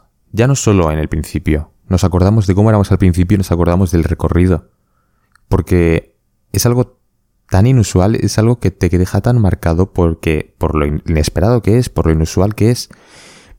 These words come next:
Es un hecho histórico, estamos viviendo, estamos haciendo historia. <laughs> No la historia que hubiéramos querido hacer, pero la historia siempre se escribe por cosas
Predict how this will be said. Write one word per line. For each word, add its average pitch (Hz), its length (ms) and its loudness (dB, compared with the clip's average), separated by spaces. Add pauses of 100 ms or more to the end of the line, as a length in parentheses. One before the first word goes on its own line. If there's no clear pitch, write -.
(160)
Es - 180 -4
un 110 120 4
hecho 104 180 -2
histórico, 110 360 -2
estamos 101 280 0
viviendo, 104 380 0
estamos 120 280 0
haciendo 107 220 2
historia. 123 440 -4
<laughs> 110 40 2 (1200)
No 104 220 2
la 123 60 2
historia 110 260 0
que 98 100 -2
hubiéramos 95 320 2
querido 90 240 0
hacer, 90 320 -2 (840)
pero 90 180 2
la 82 160 0
historia 104 640 -2 (560)
siempre 101 420 -2
se 95 100 -2
escribe 101 360 0
por 85 320 -2
cosas - 460 -4